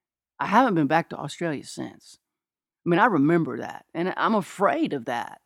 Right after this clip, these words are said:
That, that's the kind of thing that, uh, uh, can, can, can, y-, y-,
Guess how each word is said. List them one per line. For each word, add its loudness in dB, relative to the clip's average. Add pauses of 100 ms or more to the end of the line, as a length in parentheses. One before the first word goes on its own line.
That, 2
that's 8
the -6
kind 0
of -6
thing 0 (840)
that, -2
uh, -4 (960)
uh, -10 (280)
can, 0 (1120)
can, -2 (760)
can, -6
y-, -12
y-, -16